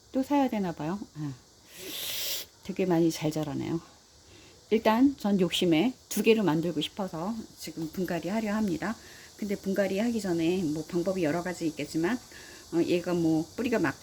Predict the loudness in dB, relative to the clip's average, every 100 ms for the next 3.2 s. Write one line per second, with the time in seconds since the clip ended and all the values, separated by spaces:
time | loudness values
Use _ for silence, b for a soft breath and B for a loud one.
0 | -8 0 2 2 2 2 2 0 2 2
1 | 2 2 2 2 0 0 -2 -4 -4 -4
2 | -8 -8 B B B B -20 -20 -8 -4
3 | -4